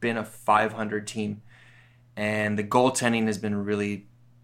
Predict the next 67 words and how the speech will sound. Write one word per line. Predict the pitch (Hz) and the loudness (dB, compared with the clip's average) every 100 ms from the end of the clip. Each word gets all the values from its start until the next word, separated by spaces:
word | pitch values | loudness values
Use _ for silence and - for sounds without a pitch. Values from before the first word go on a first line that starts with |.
| _ | _
pretty | - 135 123 | -6 -4 -4
poor | - - 107 101 | -6 2 2 2
for | 101 110 | 0 -4
the | 104 | -2
most | 101 101 - | -4 -4 -2
part. | 107 | 0
I | 110 | 4
know | 131 135 | 4 4
Hutton's | 139 131 120 | 6 2 2
been | 117 117 | -4 -2
a | |
nice | 110 110 - | -2 -2 -2
story | 107 104 | 0 0
this | 104 101 - | 0 -2 -2
year, | |
but | 107 107 | -2 0
this | 110 | -2
is | 113 | -2
not | 107 107 104 - | -2 -2 -2 -6
the | - | -8
guy | 104 101 95 | 0 2 2
who's | 104 | 0
gonna | 107 98 | -4 -6
carry | - 110 107 | -4 -2 -2
you | 110 | -4
through | - 110 | -6 -6
a | |
playoff | - 107 107 107 | -4 0 0 0
run. | 110 107 - - - - - - - | -2 -2 -4 -12 -20 -20 -20 -20 -10
And | 120 | 0
they've | 120 - | 0 6
got | 139 175 | 6 8
a | |
really | 120 120 139 | 4 4 4
deep | 107 92 117 117 | 4 0 -2 -2
prospect | - 107 107 - 101 - | 4 4 4 -2 -8 -8
pool. | 107 | -6
So | 104 113 | -2 0
I | |
think | 110 185 | 2 0
this | 202 185 | 0 0
is | - | 2
kind | 143 135 | 2 4
of | 117 | 4
a | |
nice | 113 117 - | 2 2 2
reload | 107 120 123 120 117 | 2 2 6 4 4
move. | 120 107 | 2 2
They | 110 | 0
get | 110 | 0
a | 107 | -2
first | - 127 127 | 0 2 2
round | 123 117 110 | 2 2 0
pick | 117 110 | -4 -2
for | 117 | 0
a | 110 | 2
guy | 107 107 | 6 6
who's | 107 107 | 4 -2
gonna | 113 | -4
be | 107 | -4
leaving | 107 110 113 110 | -4 -4 -2 -2
at | 110 107 | -4 -6
the | 110 | -6
end | 110 | -4
of | |
the | 107 | -4
year. | 107 107 107 | -2 0 -2